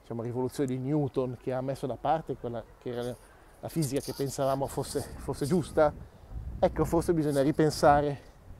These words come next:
un po' tutto, ripensare a un valore di una rosa, ripensare al momento di un progetto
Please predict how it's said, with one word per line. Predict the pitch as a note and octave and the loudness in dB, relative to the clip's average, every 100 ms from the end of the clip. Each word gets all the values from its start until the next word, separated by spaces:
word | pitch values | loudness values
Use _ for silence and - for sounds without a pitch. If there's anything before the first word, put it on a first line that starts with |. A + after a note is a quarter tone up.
| - - | -14 -10
un | - C#3+ | -6 2
po' | G3+ | 2
tutto, | - D3+ - B2+ - - - - - - - - - | 2 -2 -2 -4 -6 -14 -20 -20 -20 -20 -20 -20 -4
ripensare | E3+ F3 D#3+ E3+ E3 | 0 4 6 8 6
a | |
un | E3 | 6
valore | C#3+ D#3 D#3 | 6 6 4
di | |
una | C#3 C3+ | 2 6
rosa, | E3+ A3 A3+ - - - - - - - | 8 8 4 0 -18 -20 -20 -20 -20 -2
ripensare | E3+ F3 D#3+ - A#3+ F3+ | 0 2 2 6 6 6
al | D3 | 4
momento | D3+ A3 G3 C#3 | 4 2 2 -2
di | |
un | C3 | -4
progetto | A#2+ A#2+ C3+ A#2+ - F3 - | -2 4 4 2 2 2 2